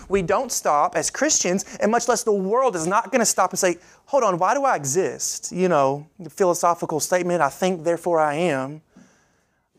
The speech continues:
Man, God has given me a capacity to think in a way unique. God has given me a human body unique. Much more, Jesus Christ has come and He's redeemed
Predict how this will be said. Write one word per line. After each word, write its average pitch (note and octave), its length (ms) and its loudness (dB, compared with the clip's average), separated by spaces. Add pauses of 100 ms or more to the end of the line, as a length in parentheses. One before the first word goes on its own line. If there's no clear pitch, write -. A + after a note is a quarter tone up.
(120)
Man, A3 260 2
God G3+ 240 2
has A3 120 -4
given G3 200 2
me F#3+ 80 2
a D#3+ 40 2
capacity G3 600 -2
to C3+ 80 -4
think G#3 580 0
in F#3 120 -4
a F3+ 80 2
way F3+ 160 2
unique. E3+ 560 0 (240)
God F#3 160 2
has G3 140 0
given G3+ 200 0
me F#3 120 2
a D#3+ 180 2
human G#3 560 0
body F3 400 0
unique. D#3+ 640 -4 (360)
Much G#3 280 0
more, A3+ 180 2
Jesus A3+ 440 -2
Christ A#3 340 0
has G#3+ 120 2
come G3 180 0
and F3+ 80 0
He's G#3+ 200 0
redeemed F#3+ 680 0